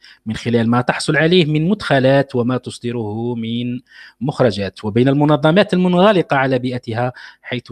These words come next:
لا توجد علاقة بينها وبين المنظمات الأخرى، كما أنها لا تتفاعل مع محيطها، وغالبًا ما يكون مصير هذا النوع من المنظمات هو الفشل. ومنه يمكن، آه، آه، القول بأن النظام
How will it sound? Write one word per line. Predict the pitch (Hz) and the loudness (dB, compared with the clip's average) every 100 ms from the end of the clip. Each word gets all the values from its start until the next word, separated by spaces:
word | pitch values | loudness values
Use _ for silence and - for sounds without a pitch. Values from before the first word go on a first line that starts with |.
| 117 | -6
لا | 117 | -6
توجد | 110 117 107 113 107 | -6 -8 -6 -6 -6
علاقة | 98 110 110 110 | -8 -6 -4 -6
بينها | 104 107 101 92 101 104 | -6 -6 -8 -8 -6 -6
وبين | 95 98 101 | -8 -10 -10
المنظمات | 98 98 95 90 98 95 | -10 -10 -12 -10 -10 -10
الأخرى، | 113 165 - 196 | -4 -2 4 4
كما | 190 165 147 135 | 4 0 -2 -2
أنها | 143 139 | -2 0
لا | 151 | 0
تتفاعل | 202 202 196 196 185 170 | 0 0 -2 0 0 0
مع | 156 135 | -2 -2
محيطها، | 139 135 147 139 139 143 147 - - - - | -4 -6 -8 -4 0 0 0 -4 -20 -20 -10
وغالبًا | 113 131 131 139 147 143 135 123 | 0 2 4 4 4 2 -2 -2
ما | 135 143 131 131 | -2 -2 -2 0
يكون | 131 123 - 127 123 131 123 - - - | 0 -2 -4 -4 -4 -6 -10 -20 -20 -8
مصير | 117 - - 123 107 | -4 -4 -2 -2 -2
هذا | 123 120 117 | -2 -4 -4
النوع | 117 117 | -4 -6
من | 107 110 | -6 -6
المنظمات | 113 110 104 101 107 110 - | -6 -6 -8 -8 -6 -8 -10
هو | 101 101 104 101 _ _ _ _ _ 196 | -8 -4 -4 -4 _ _ _ _ _ -2
الفشل. | 156 117 - 98 - _ _ _ _ - - - - - | 0 -2 -4 -10 -12 _ _ _ _ -20 -20 -20 -16 -2
ومنه | 127 208 170 170 | 2 4 4 4
يمكن، | 185 185 147 185 185 _ | 2 4 2 2 -2 _
آه، | 135 131 127 123 117 117 110 107 107 | -6 -2 0 0 -2 -4 -6 -8 -10
آه، | 76 110 110 104 - | -10 -10 -10 -10 -8
القول | 117 113 135 135 | -8 -2 0 0
بأن | 127 127 127 | 0 -2 0
النظام | 131 127 120 127 135 | 0 -2 0 0 0